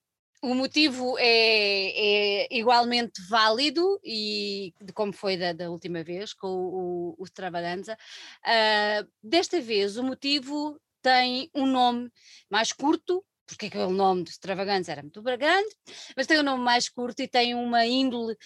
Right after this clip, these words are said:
musical, ah, bastante diferente daquela que nós falámos quando foi o Shredding Extravaganza. Ah, e vamos falar de uma banda que se chama Grant, como eu já disse há pouco,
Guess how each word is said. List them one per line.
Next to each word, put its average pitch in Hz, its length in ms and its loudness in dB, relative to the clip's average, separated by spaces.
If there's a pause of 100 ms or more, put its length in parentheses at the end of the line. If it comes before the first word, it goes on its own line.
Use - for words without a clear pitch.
(140)
musical, 220 680 2 (280)
ah, 220 220 0
bastante 247 360 -2
diferente 233 580 -2
daquela 214 460 0
que - 100 -14
nós 202 300 -2
falámos 202 580 -2
quando 196 240 -8
foi 202 300 -4
o 196 80 -6
Shredding 208 340 -6
Extravaganza. 196 640 -10 (440)
Ah, 220 300 2
e 285 60 -6
vamos 285 220 -2
falar 269 220 2
de 247 80 -4
uma 254 120 -2
banda 240 280 0
que - 100 -20
se - 80 -6
chama 214 240 -2
Grant, 185 300 -2
como 190 180 -8
eu 190 60 -6
já 185 100 -6
disse 185 220 -10
há 180 80 -6
pouco, - 320 -10